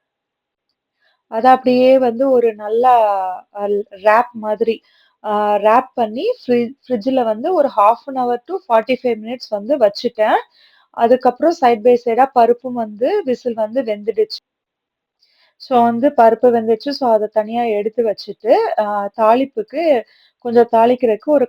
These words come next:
கடாய் எடுத்து வச்சிருக்கேன். அதுக்கு முன்னாடி நம்மளுக்கு அந்த அடுப்புல வந்து பருப்பு கொஞ்சம் தண்ணி கூடி கொஞ்சம் தண்ணி எல்லாம்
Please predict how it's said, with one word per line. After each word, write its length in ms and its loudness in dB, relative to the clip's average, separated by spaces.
கடாய் 260 4
எடுத்து 300 -4
வச்சிருக்கேன். 280 -16
அதுக்கு 420 -4
முன்னாடி 440 -4
நம்மளுக்கு 380 -8
அந்த 400 -10
அடுப்புல 480 2
வந்து 300 0
பருப்பு 340 2
கொஞ்சம் 260 -6
தண்ணி 320 -8
கூடி 540 -2
கொஞ்சம் 400 -12
தண்ணி 240 -10
எல்லாம் 200 -2